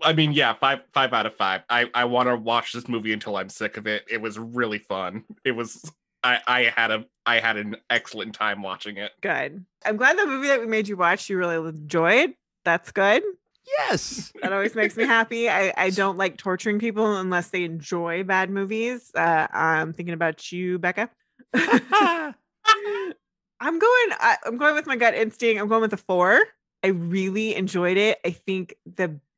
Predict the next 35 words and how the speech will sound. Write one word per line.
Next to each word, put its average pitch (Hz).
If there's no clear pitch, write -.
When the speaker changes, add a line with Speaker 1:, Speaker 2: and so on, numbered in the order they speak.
Speaker 2:
the 185
thing 190
that 185
is 180
hurting 180
this 175
film 175
is 175
it 170
doesn't 175
have 185
a 165
tighter 160
script. -
I 185
would 180
not 180
change 170
a 165
single 170
cast. 196
I 180
wouldn't 170
change 165
the 170
director. 170
I 160
wouldn't 156
change 160
a 151
production 180
element. 180
I 180
would 190
just, 226